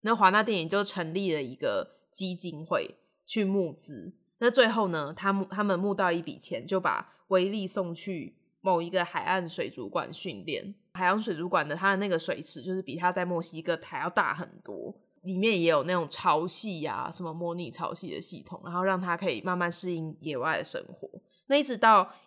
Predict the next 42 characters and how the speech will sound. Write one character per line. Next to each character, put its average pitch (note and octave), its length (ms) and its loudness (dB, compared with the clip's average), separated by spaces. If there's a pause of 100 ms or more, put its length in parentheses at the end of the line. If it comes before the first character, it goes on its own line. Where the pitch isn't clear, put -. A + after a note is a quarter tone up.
一 A#3+ 260 -4
九 D3 260 2
八 E3+ 260 2
九 E3 260 -6
年 - 240 -12
的 - 120 -8
时 - 260 -6
候 - 280 -2
呢， - 220 -12 (200)
美 F3 200 0
军 G3+ 240 0
就 G3+ 120 2
有 D3 100 6
派 F#3+ 260 -2
出 F3 240 -2
运 E3+ 240 -6
输 D#3+ 260 -8
机 A2+ 380 -14 (380)
把 F3 100 2
它 F#3 160 6
送 F3+ 300 0
回 F3 160 -6
冰 D#3 320 -10
岛。 - 280 -8 (360)
这 D#4 160 6
已 - 20 6
经 G#3 240 0
是 A3+ 280 0
距 G#3+ 180 -6
离 E3 140 -4
它 F3+ 180 0
被 F#3 160 4
抓 D#3+ 220 0
大 F3+ 120 0
概 F3 140 2
已 C#3 60 -2
经 E3 100 -10
过 E3+ 240 -2
了 - 80 -4
二 F3 160 0
十 - 160 -10
几 - 140 -16